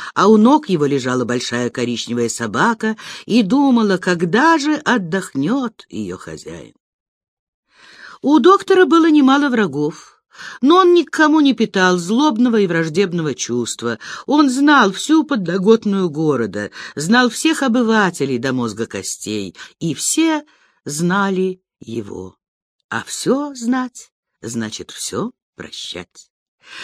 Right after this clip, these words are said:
Одна слабость была у Сабурова — это страсть отыскивать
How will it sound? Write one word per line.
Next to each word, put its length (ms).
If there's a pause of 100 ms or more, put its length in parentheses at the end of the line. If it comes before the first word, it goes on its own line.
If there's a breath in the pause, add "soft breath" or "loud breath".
(180 loud breath)
Одна 460
слабость 600
была 300
у 80
Сабурова — 680
это 440 (320 loud breath)
страсть 920
отыскивать 920